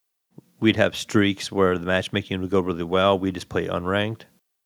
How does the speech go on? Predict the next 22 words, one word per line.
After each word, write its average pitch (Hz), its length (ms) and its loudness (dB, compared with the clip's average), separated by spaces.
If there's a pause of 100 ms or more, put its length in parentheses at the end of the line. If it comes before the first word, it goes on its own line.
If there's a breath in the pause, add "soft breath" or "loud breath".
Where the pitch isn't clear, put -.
(540)
And 107 80 -2
then 104 100 2
we 101 80 0
kinda 98 240 -4
switch - 320 -6
it 107 40 0
up 98 120 -4
and 95 80 -16
play 95 200 -8
some 92 200 -16
ranked 92 220 -12
and 90 80 -20
get 87 120 -20
some 92 140 -20
points, 90 460 -20
you 90 60 -18
know, 90 120 -14
for 87 140 -14
our 87 80 -12
ranked 87 300 -16
characters. 87 520 -18
But, 87 220 -18